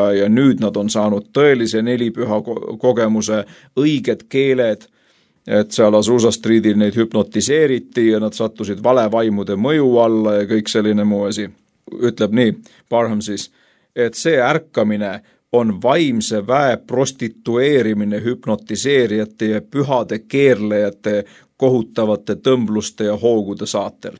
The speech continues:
Nii et noh, see näitab, millise jälestusega ta suhtus sellesse. Seymouri auks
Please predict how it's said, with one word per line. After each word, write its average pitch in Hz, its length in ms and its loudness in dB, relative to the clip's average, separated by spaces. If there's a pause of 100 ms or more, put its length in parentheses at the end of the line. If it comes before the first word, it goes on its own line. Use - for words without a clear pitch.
(140)
Nii 101 140 -16
et - 80 -16
noh, 104 80 -10
see 127 200 0
näitab, 120 440 -2 (100)
millise 110 420 -2
jälestusega 104 760 -4
ta 104 100 -4
suhtus 107 460 -4
sellesse. 101 500 -6 (720)
Seymouri 151 560 2
auks 135 380 -2